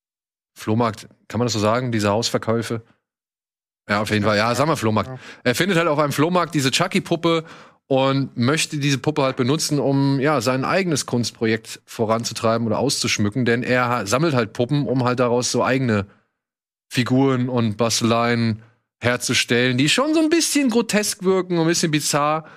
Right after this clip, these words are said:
Speaker 2: Mhm.
Speaker 1: aber eben weil seine Mutter halt auch schon, äh, Künstlerin war, fühlt er sich dadurch so ein bisschen näher zu ihr verbunden. Die ist aber halt leider gestorben. Jetzt lebt er mit seinem Vater, der sehr viel Alkohol trinkt und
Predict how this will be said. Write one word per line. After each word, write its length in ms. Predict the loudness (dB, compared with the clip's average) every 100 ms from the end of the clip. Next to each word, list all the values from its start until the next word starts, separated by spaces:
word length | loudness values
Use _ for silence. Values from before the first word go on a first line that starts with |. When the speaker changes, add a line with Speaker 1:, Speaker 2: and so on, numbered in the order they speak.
| -18
Speaker 2:
Mhm. 200 | -14 -4
Speaker 1:
aber 460 | 0 2 2 0 -4 _ _ _ _
eben 300 | 0 2 2
weil 160 | 2 2
seine 180 | 2 2
Mutter 280 | 2 2
halt 160 | 0 0
auch 140 | 0
schon, 440 | 0 0 0 0 0
äh, 200 | 0 0
Künstlerin 560 | 0 0 0 0 2
war, 180 | 2 0
fühlt 240 | 0 0 0
er 60 |
sich 160 | 0 0
dadurch 280 | 0 0 -2
so 80 | -4
ein 80 |
bisschen 280 | -2 -2 -2
näher 220 | 0 0
zu 100 | -2 -4
ihr 120 | -4
verbunden. 440 | -4 -2 -2 -2
Die 100 | -2
ist 100 | -2
aber 120 | 0
halt 140 | 0 0
leider 220 | 0 0
gestorben. 460 | -2 0 0 0 -2
Jetzt 160 | -2
lebt 140 | -4 -2
er 40 |
mit 100 | -2
seinem 140 | 0 -2
Vater, 380 | 0 0 0 0
der 260 | 0 -2 -6 -20 -8
sehr 220 | -2 0
viel 120 | 2 2
Alkohol 380 | 2 2 0
trinkt 340 | 2 0 2 0
und 300 | 0 -2